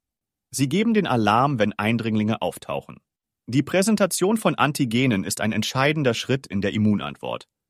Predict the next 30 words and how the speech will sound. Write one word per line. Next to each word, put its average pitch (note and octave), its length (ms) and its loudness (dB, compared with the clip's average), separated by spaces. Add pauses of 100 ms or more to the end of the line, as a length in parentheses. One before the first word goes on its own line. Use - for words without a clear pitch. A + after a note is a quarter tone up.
(100)
Bestimmte G3+ 400 4
Zellen, C3 420 2
sogenannte G2+ 640 0
antigenpräsentierende A2 1400 0
Zellen, G2 360 -2
nehmen G#2+ 320 2
Antigene G#2 680 0
auf, - 280 -8 (420)
verarbeiten C#3 640 4
sie C3 240 0
und G#2 160 -4
zeigen A#2+ 320 2
sie A#2+ 100 -2
dann G#2+ 160 2
auf F2+ 140 -4
ihrer A2 280 0
Oberfläche G#2+ 500 0
präsentiert. - 640 -10 (800)
Diese D3 360 0
Ausstellung G#2 680 -2
macht G#2+ 220 0
die B2 100 -4
Antigene G2+ 540 -4
sichtbar D#3+ 520 0 (240)
und A#2 140 -2
ermöglicht B2+ 540 0
es, B2 120 -4
Immunzellen A2 720 -2
zu - 160 -6
aktivieren. F#2+ 600 -6